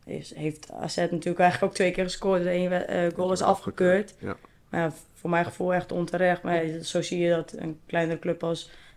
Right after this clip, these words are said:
Speaker 1: A Z natuurlijk dan ook gewoon, eh, kans maakt om, eh, resultaten te boeken tegen een, eh, topploeg als Twente. Dus ja, daar gaan wij ook voor.
Speaker 2: Ja, jullie krijgen ze na de winterstop ook gelijk weer.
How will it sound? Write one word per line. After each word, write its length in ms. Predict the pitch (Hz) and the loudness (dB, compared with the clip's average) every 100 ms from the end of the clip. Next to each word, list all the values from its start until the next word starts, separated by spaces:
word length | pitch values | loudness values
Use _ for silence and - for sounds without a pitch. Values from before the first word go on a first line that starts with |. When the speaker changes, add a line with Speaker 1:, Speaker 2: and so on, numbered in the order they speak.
| - | -8
Speaker 1:
A 40 | 165 | -4
Z 100 | - | 2
natuurlijk 400 | 180 175 180 175 | 2 2 -2 0
dan 180 | 175 170 | 0 2
ook 160 | 180 | -2
gewoon, 360 | - 175 165 165 | 2 2 2 0
eh, 80 | 160 | -2
kans 280 | 185 180 165 | -2 -2 -2
maakt 340 | 170 160 156 | -2 -2 -4
om, 240 | 160 160 160 | -4 -2 -2
eh, 40 | 160 | -2
resultaten 420 | 165 156 175 175 | -2 -2 -2 -2
te 80 | 165 | -4
boeken 240 | 156 - | -8 -8
tegen 320 | - 156 165 | -10 -10 -8
een, 360 | 160 156 156 156 | -6 -4 -4 -6
eh, 60 | 156 151 | -8 -8
topploeg 400 | - - 165 - | -10 -8 -8 -8
als 180 | 151 - | -10 -8
Twente. 400 | 170 165 175 160 | -4 -4 -2 -4
Dus 280 | 139 - - - - _ | -4 -10 -20 -20 -20 _
ja, 280 | - 151 135 - - _ - - | -8 -8 -8 -16 -20 _ -12 -8
daar 120 | 156 | -2
gaan 180 | 170 170 | 0 2
wij 200 | 165 196 | 4 4
ook 120 | 190 | 2
voor. 280 | 202 180 156 - | 0 0 -2 -4
Speaker 2:
Ja, 240 | 107 90 | -4 -4
jullie 180 | 92 95 | -6 -4
krijgen 280 | 117 95 - | -6 -6 -8
ze 100 | 104 | -6
na 180 | 98 98 | -6 -4
de 80 | |
winterstop 440 | 107 101 113 113 98 | -4 -6 -6 -8 -6
ook 320 | 92 95 - | -6 -8 -16
gelijk 380 | - - 87 85 | -12 -8 -6 -6
weer. 300 | 90 90 87 | -8 -8 -10